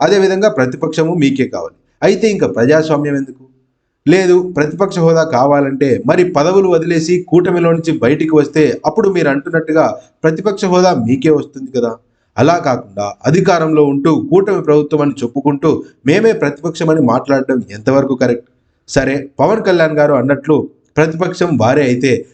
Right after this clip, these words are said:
ప్రతిపక్షం చేయాల్సిన పనులు చేస్తున్నారా? ప్రజల పక్షాన ప్రభుత్వాన్ని ప్రశ్నిస్తున్నారా? మిర్చి రైతుల సమస్యపై మాట్లాడారా? గ్రూప్ టూ విద్యార్థుల ఆందోళనపై ప్రభుత్వాన్ని ప్రశ్నించారా?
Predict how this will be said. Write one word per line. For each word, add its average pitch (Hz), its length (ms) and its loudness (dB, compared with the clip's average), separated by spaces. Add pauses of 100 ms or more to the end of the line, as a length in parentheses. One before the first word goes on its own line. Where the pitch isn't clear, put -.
(140)
ప్రతిపక్షం 202 500 -2 (120)
చేయాల్సిన 151 360 2
పనులు 135 340 2 (140)
చేస్తున్నారా? 120 500 -2 (400)
ప్రజల 226 240 2
పక్షాన 220 420 -2
ప్రభుత్వాన్ని 180 600 0
ప్రశ్నిస్తున్నారా? 127 760 -2 (360)
మిర్చి 160 320 2
రైతుల 156 300 0
సమస్యపై 156 520 0
మాట్లాడారా? 147 580 0 (400)
గ్రూప్ 202 240 2
టూ 214 60 2
విద్యార్థుల 180 580 0
ఆందోళనపై 185 600 2
ప్రభుత్వాన్ని 180 540 -2
ప్రశ్నించారా? 160 720 -2